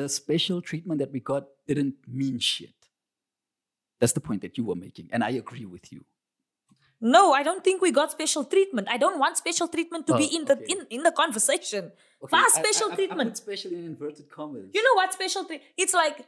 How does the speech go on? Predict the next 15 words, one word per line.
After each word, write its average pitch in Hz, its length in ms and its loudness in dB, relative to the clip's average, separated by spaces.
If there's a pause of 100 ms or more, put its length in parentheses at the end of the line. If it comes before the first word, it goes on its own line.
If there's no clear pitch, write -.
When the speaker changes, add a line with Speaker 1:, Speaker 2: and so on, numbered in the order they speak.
Speaker 2:
ne? 277 260 -4 (220)
It's 269 160 2
like, 262 320 -2
um, 240 420 -2 (2500)
white 226 260 2
person 247 260 -2
is 233 80 -6
sitting 226 300 -10
here 196 280 -10
watching 190 300 -6
T 196 220 -14
V. 165 200 -14 (120)
Speaker 1:
Yeah. 95 200 -2
Speaker 2:
The 214 80 -2
colored 226 300 -2